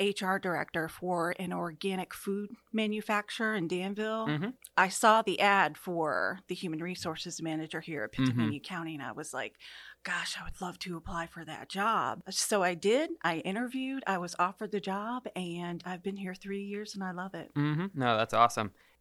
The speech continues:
Speaker 2: I mean, I know you are the only human resources for all county employees, essentially. So tell me a little bit about kinda your role and, and what you do as the human resources manager.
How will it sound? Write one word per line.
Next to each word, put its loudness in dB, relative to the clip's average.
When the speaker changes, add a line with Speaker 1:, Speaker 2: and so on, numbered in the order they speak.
Speaker 2:
I 4
mean, 8
I 12
know 8
you 4
are 8
the 0
only 2
human -2
resources -4
for 10
all 12
county 2
employees, -4
essentially. -8
So 2
tell 8
me 8
a 6
little 8
bit 6
about 8
kinda 2
your 4
role 6
and, 0
and -2
what 6
you 0
do 0
as -2
the -4
human -4
resources -6
manager. -8